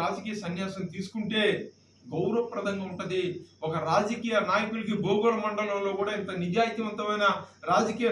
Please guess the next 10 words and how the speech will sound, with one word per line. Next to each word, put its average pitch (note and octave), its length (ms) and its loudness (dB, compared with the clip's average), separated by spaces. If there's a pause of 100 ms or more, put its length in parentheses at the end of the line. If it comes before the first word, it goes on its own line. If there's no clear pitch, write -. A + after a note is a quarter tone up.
నాయకులు A3 400 2
ఉండారా A#3 400 8
అని G#3 160 -2
చెప్పేసి G#3+ 420 0 (1700)
బయట G3 180 2 (120)
ప్రపంచానికి G3 680 -2
తెలియజేసే F#3 520 0 (760)
బాధ్యత G3 320 2 (100)
మన E3+ 180 2
మీద F#3 140 -2